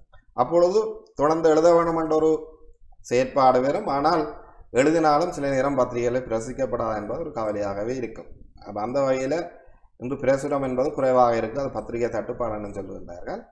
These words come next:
ஆ, இவ்வாறான ஊக்கப்படுத்தல்களினால் தான் எழுத்தாற்றல் இன்றும் நிலைக்கின்றது. ஆனா, எழுத்தாளர் என்ற வகையில நான் கே-, கேட்க வேண்டிய விடயம் என்னென்றால், எழுத்தாளர்களை ஊக்குவிக்க வேண்டிய தேவை இருக்கின்றது. இளம் எழுத்தாளர்களை ஊக்குவிக்க வேண்டுமாக இருந்தால், அவர்களை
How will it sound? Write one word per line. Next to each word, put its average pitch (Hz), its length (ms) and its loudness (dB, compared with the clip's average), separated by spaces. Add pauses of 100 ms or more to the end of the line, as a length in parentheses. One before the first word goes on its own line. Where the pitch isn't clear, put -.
(580)
ஆ, 107 140 -2
இவ்வாறான 196 520 4
ஊக்கப்படுத்தல்களினால் 151 880 0
தான் 208 140 -10
எழுத்தாற்றல் 131 560 -4
இன்றும் 123 300 -12 (260)
நிலைக்கின்றது. 110 800 -8
ஆனா, 120 200 -8
எழுத்தாளர் 180 480 2
என்ற 175 240 2
வகையில 151 180 0
நான் 151 240 -6
கே-, 139 320 -6 (260)
கேட்க 156 340 0
வேண்டிய 151 320 0
விடயம் 120 260 -4
என்னென்றால், 123 440 -6 (240)
எழுத்தாளர்களை 165 580 0
ஊக்குவிக்க 180 560 -2
வேண்டிய 110 260 -4
தேவை 143 300 -6
இருக்கின்றது. 95 380 -16 (100)
இளம் 151 280 2
எழுத்தாளர்களை 139 580 0
ஊக்குவிக்க 151 460 -4
வேண்டுமாக 117 440 -4
இருந்தால், 101 320 -8
அவர்களை 147 420 -6